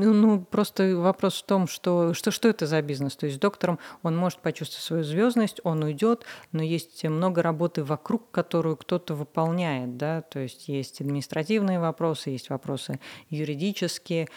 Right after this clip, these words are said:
Он сможет собрать такую же команду, чтобы это всё так же проходило бесшовно? Или просто это будет, э, человек-лицо, и, в общем, бизнес там будет не очень хороший? Так-, такая н-,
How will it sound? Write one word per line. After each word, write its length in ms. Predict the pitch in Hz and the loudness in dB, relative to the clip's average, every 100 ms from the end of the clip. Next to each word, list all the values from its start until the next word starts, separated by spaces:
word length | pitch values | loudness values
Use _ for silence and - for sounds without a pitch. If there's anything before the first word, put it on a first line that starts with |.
| - - | -20 -6
Он 160 | 175 160 | -4 -2
сможет 400 | 185 240 240 - | 0 2 0 -2
собрать 380 | 165 160 160 | -4 -2 -2
такую 280 | - - 160 | -4 -4 -4
же 80 | 147 | -4
команду, 460 | - 151 160 196 185 | -4 -2 0 0 -2
чтобы 360 | - 160 143 | -4 -6 -2
это 240 | 151 160 156 | -2 -2 -4
всё 240 | - 160 | -4 -6
так 240 | - 156 156 | -2 -2 -2
же 100 | 151 | -6
проходило 560 | - 143 156 147 151 | -6 -6 -4 -2 -2
бесшовно? 720 | 147 151 - 165 139 135 123 | -2 -6 -4 -4 -4 -4 -6
Или 240 | 170 143 151 | -6 -6 -6
просто 460 | - 165 - - | -4 -4 -4 -4
это 180 | 151 - | -4 -4
будет, 440 | 147 156 151 - - | -6 -4 -6 -8 -6
э, 320 | 143 139 143 190 156 151 165 | -4 -4 -6 -8 -8 -10 -10
человек-лицо, 960 | - 160 156 160 - 147 - - 220 240 | -6 -2 0 -2 -4 -10 -8 0 2 4
и, 380 | 175 147 143 139 - - - - | 2 -2 -4 -6 -10 -20 -18 -6
в 60 | |
общем, 480 | 156 - 151 143 139 | -6 -4 -4 -2 -2
бизнес 320 | 135 185 175 - | -2 -2 -2 -4
там 240 | 160 147 | -6 -4
будет 240 | 151 147 | -4 -6
не 80 | 156 | -4
очень 400 | 151 151 - 139 | -4 -4 -4 -6
хороший? 680 | 123 - 165 127 - 139 131 _ - - _ _ _ | -6 -4 -2 -2 -6 -12 -12 _ -20 -20 _ _ _
Так-, 120 | - - - | -6 -6 -8
такая 440 | - - 156 139 143 135 _ _ _ - | -8 -2 0 0 -4 -8 _ _ _ -6
н-, 220 | 165 180 | -4 -4